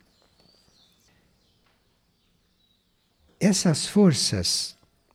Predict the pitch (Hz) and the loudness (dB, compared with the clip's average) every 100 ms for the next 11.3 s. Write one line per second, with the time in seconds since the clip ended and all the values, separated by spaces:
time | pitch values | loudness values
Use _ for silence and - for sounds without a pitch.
0 | _ 135 120 104 165 151 104 101 98 - | _ -2 -2 2 4 4 2 -4 -6 -6
1 | - - _ _ _ - 151 151 190 185 | -6 -12 _ _ _ -4 -2 0 0 0
2 | 190 180 143 120 104 - 101 92 110 - | 2 0 2 -2 -4 -6 -8 -8 -10 -20
3 | _ _ _ _ _ _ _ _ _ 120 | _ _ _ _ _ _ _ _ _ -4
4 | 135 160 156 170 180 - 120 98 - - | 0 2 2 2 2 0 -2 -2 -6 -14
5 | 95 _ _ _ _ _ _ _ _ _ | -14 _ _ _ _ _ _ _ _ _
6 | _ _ _ - _ _ 120 113 117 185 | _ _ _ -20 _ _ -8 -4 2 2
7 | 190 - 202 185 180 156 123 120 175 156 | 2 0 2 2 2 0 0 2 4 4
8 | 139 117 160 170 - 175 151 147 131 131 | 2 2 2 -2 -2 0 0 0 0 0
9 | 131 123 123 123 110 113 135 143 120 - | 0 0 0 0 0 0 2 2 0 -2
10 | - 143 165 175 165 165 127 127 147 180 | 2 4 4 0 -2 -2 -2 -2 0 0
11 | 151 101 87 | 0 -2 -6